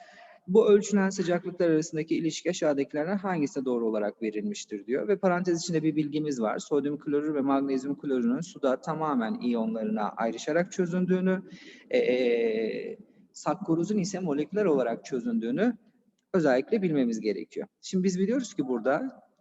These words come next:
çözücümüz biner gram ve hepsinde eşit. Çözünen tanecik sayısı ne kadar fazlaysa o zaman kaynama sıcaklığımız o kadar artacaktır. Birinci bil-, e, birinci çözeltimizde sodyum klor. İki tane taneciğimiz var.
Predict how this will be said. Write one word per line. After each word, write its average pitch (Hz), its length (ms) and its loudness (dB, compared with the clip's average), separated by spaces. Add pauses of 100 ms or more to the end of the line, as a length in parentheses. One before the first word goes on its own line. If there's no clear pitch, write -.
(320)
çözücümüz 165 880 -2
biner 175 280 2
gram 143 320 0
ve 165 100 0
hepsinde 165 400 0
eşit. - 440 -4 (380)
Çözünen 170 460 0
tanecik 175 380 2
sayısı 127 320 -2
ne 208 100 0
kadar 120 340 0
fazlaysa 120 760 0
o 131 100 2
zaman 123 400 -2 (280)
kaynama 131 440 2
sıcaklığımız 135 680 -2
o 170 80 0
kadar 151 200 2
artacaktır. 110 720 -2 (140)
Birinci 208 400 2
bil-, 160 240 0
e, 127 560 2
birinci 180 360 2
çözeltimizde 110 680 0
sodyum 175 580 -2
klor. 117 300 0 (100)
İki 196 160 -8
tane 190 220 0
taneciğimiz 143 600 0
var. - 200 -6